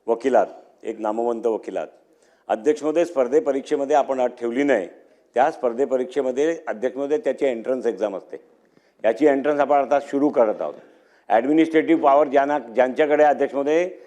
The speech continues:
माननीय मंत्री महोदय, आपण त्या सचिवाकडनं येणाऱ्या चिठ्ठ्यावर भरोसा करू नका, आमच्यावर करा, आमच्यावर करा अध्यक्ष महाराज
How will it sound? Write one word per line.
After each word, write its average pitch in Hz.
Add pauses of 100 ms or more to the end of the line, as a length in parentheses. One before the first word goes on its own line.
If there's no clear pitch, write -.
(120)
माननीय 127
मंत्री 127
महोदय, 135
आपण 135
त्या 135
सचिवाकडनं 131
येणाऱ्या 127 (320)
चिठ्ठ्यावर 127
भरोसा 113
करू 113
नका, 117 (300)
आमच्यावर 120
करा, 123 (540)
आमच्यावर 139
करा 139
अध्यक्ष 135
महाराज 143